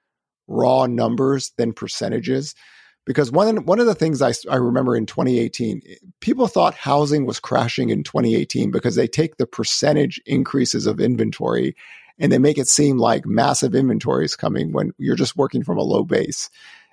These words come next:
And total inventory actually didn't even grow that year, but people go, "Oh my God, it's up thirty percent." You know, if you want to do yourself a favor,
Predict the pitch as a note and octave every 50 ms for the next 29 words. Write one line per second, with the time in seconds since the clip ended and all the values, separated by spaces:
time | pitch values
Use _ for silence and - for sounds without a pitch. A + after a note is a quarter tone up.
0 | _ - - C#3 - - - F#3+ G#3 G3 D#3+ D3+ D3+ C#3+ B2+ C3 C3 C3+ C3+ C3+
1 | - - C3+ A#2+ A#2 B2 B2+ A#2 A2+ G#2+ G2+ - F#2+ - B2+ A#2 - - - -
2 | C3 C3 C3 C3 - E3+ D#3+ D3 D3 - A2+ G2 G#2 G#2+ A2+ D#3+ A3 G#3 F3+ -
3 | - F#3 F#3 F3 - D3+ - - - - E3+ F#3 - - _ - D3 F#3 F#3 E3+
4 | - D3 B2+ - G3+ G3+ E3+ C#3+ C3+ D3+ D#3 D3+ C3+ B2+ B2 - _ _ - _
5 | _ _ _ _ _ _ _ _ _ _ _ _ _ - C#3 - - - F3 F#3+
6 | G#3 G#3+ F#3 F3 F#3 F3 E3+ D#3+ - D#3+ D3+ - B2+ - - C#3 B2 A#2+ B2 -
7 | B1+ - -